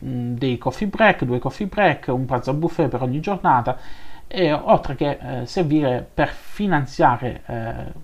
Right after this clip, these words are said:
ma-, per dare un contributo economico anche all'associazione Odoo Italia e mettere in contatto i diversi attori che ruotano attorno nel mondo Odoo Italia.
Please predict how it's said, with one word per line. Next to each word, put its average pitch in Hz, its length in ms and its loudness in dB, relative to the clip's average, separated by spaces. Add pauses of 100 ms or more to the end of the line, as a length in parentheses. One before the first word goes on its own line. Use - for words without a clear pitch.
(340)
ma-, 127 320 -8 (200)
per - 140 -4
dare 131 260 2
un 117 200 -4
contributo 147 440 0
economico 131 560 0 (380)
anche 151 460 4 (200)
all'associazione 170 920 2
Odoo 135 340 4
Italia 120 500 0
e 127 340 -2
mettere 143 360 -2
in 135 120 -2
contatto 135 440 -4
i 120 320 -4
diversi 139 400 -2
attori 117 360 -2
che 123 140 -2
ruotano 123 440 -4 (340)
attorno 143 420 6
nel 147 180 2
mondo 123 440 -2
Odoo 131 220 0
Italia. 120 500 -4